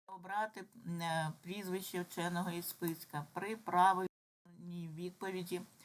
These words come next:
можна отримати посилання на більш детальний опис досліджень вченого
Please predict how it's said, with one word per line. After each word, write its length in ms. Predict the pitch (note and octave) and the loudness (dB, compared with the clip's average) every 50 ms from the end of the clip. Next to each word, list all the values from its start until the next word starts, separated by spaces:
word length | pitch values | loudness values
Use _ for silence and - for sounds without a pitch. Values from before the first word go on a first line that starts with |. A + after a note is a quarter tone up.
| - - - - - | -20 -20 -16 -12 -4
можна 380 | - G#3 A3+ A#3+ A#3+ A3+ G3+ F#3+ | 0 2 2 4 4 4 4 2
отримати 640 | F#3 F3+ - F#3 G3+ G3+ G3+ G3 G3 - F#3 F3+ | 2 2 0 -2 -2 -2 -2 -2 -2 -2 -2 -4
посилання 680 | F3 - E3+ E3+ - - E3+ E3+ F3+ F#3+ G3+ G3 F#3+ F3 | -2 -2 -4 -4 -2 0 2 4 4 4 2 2 0 0
на 240 | E3 E3+ F3+ F#3+ F#3+ | 2 4 4 4 4
більш 300 | E3+ E3+ F#3 F#3+ F#3 E3 | 2 -2 -4 -4 -4 -4
детальний 560 | E3+ E3 E3 - F3+ F3 F3 F3 E3+ E3+ E3 | -6 -6 0 4 4 6 6 4 0 -2 -2
опис 340 | - - F3+ F3 - E3+ D#3 | 0 0 0 0 0 -2 -6
досліджень 720 | E3 D#3 E3 D#3+ - - - _ _ _ _ D#3 D3+ D3 - | -6 -6 -6 -6 -6 -6 -8 _ _ _ _ -20 -18 -18 -18
вченого 540 | - - F#3+ F#3+ G3 F#3+ F#3+ F#3 G3 G3 F3+ | -16 -14 -12 -10 -10 -8 -8 -8 -6 -4 -4